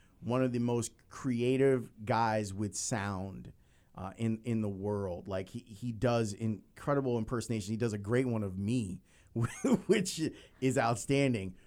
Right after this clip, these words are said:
We did an interview with Jake the Snake Roberts. This was very early in my career. It's so funny that you bring it up because I was talking with my wife about this. Um, wrestlers,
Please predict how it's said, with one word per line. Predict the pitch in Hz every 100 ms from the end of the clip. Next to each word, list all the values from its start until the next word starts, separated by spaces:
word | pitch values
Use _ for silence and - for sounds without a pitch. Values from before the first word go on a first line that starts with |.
| -
We | 113 156
did | 233 254
an | 170
interview | 143 143 110 113 107
with | 104 92
Jake | 92 123 139
the | 139
Snake | 127 117 110 104
Roberts. | 95 95 87 80 80 - - -
This | 117
was | 135 107
very | 101 110 151 165 135
early | 123 123 117 110
in |
my | 104 95
career. | - 104 98 85 - - _
It's | 123
so | 160 180
funny | 185 175 175
that | 139
you | 135
bring | 127 127
it | 139
up | 135
because | 113
I | 113
was | 113
talking | - 131 127
with | 120
my | 107
wife | 110 131 151
about | 127 101 95 -
this. | 85 - - - - _ - -
Um, | 107 107 104 95 98 _ _ _ - - _ -
wrestlers, | 98 151 202 220 202 185 160